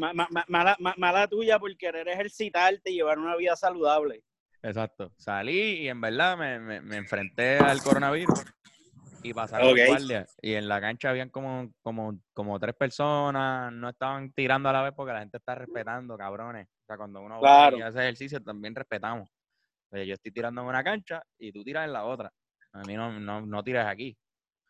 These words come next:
Speaker 2: Este, y si viene una tercera persona, hasta he visto gente sentándose
Speaker 1: Es
Speaker 2: hasta
Speaker 1: que, es que en
Speaker 2: hasta
Speaker 1: verdad
Speaker 2: tú te vayas.
Speaker 1: en verdad está difícil jugar baloncesto porque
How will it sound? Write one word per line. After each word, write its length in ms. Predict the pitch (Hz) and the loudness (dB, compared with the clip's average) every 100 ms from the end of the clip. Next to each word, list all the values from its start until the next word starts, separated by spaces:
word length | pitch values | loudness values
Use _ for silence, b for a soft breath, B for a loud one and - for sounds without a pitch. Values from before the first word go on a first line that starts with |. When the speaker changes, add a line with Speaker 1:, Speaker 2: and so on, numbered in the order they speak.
| _ _ _ _ 107 | _ _ _ _ -16
Speaker 2:
Este, 680 | 101 _ 104 95 95 92 | -16 _ -6 -6 -8 -8
y 160 | 107 110 | -6 -4
si 140 | 110 | -2
viene 180 | 104 113 | -2 0
una 120 | 143 | -2
tercera 340 | 151 151 160 165 | -2 -4 -2 0
persona, 580 | 156 - 185 180 160 131 | -2 -2 -2 -2 -4 -6
hasta 300 | - 117 120 | -2 0 0
he 40 | |
visto 340 | 139 - 147 139 | -2 0 2 2
gente 280 | 147 - | 0 -6
sentándose 680 | 135 127 - 135 143 117 101 | -8 -10 -6 -6 -4 -6 -8
Speaker 1:
Es 80 | 101 _ _ _ _ _ _ _ _ _ - | -12 _ _ _ _ _ _ _ _ _ 4
Speaker 2:
hasta 160 | - | 4
Speaker 1:
que, 140 | - 190 175 | 8 8 10
es 60 | |
que 80 | 185 | 6
en 60 | 185 | 4
Speaker 2:
hasta 100 | 202 | 6
Speaker 1:
verdad 360 | 185 190 196 127 | 8 10 8 6
Speaker 2:
tú 40 | |
te 60 | 117 | 2
vayas. 340 | 104 95 95 _ _ _ _ _ - | 0 0 -8 _ _ _ _ _ -4
Speaker 1:
en 160 | 156 | 0
verdad 240 | 151 143 139 | 2 4 4
está 180 | 160 165 | 4 2
difícil 460 | 175 175 170 185 | 2 0 0 0
jugar 280 | 170 165 165 | 6 8 8
baloncesto 800 | 160 170 165 - 143 131 - 175 | 8 4 2 2 2 2 4 2
porque 840 | 170 156 - 151 139 127 110 104 | 4 -2 0 0 2 2 0 -4